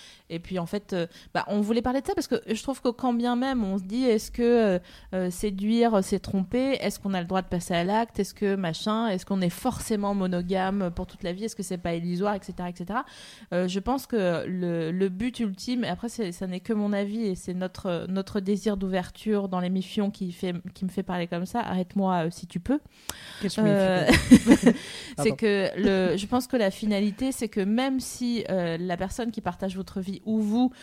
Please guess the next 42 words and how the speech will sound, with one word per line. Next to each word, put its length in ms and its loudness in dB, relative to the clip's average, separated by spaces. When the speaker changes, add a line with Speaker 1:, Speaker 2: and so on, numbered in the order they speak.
Speaker 1:
euh, 240 -2
êtes 340 -2
à 100 0
un 100 2
moment 340 2
donné, 440 0
euh, 320 -4
attiré 420 0
par 160 -6
quelqu'un 440 -2
et 100 -2
que 80 -6
vous 140 -2
passez 280 -2
à 100 -2
l'acte, 360 -4
en 100 0
fait, 260 -4
euh, 140 0
il 120 -4
faut 200 -2
se 60 -4
dire 180 -2
que 80 -4
c'est 100 -4
pas 140 -2
si 160 -8
grave 420 -2
parce 140 -4
que 100 0
ça 180 0
remet 280 2
pas 140 -2
du 120 -4
tout 220 0
Speaker 2:
Tu 80 2
parles 180 0
de 80 2
Speaker 1:
en 40 2
Speaker 2:
l'acte 220 0
de 60 -2
séduction. 500 -12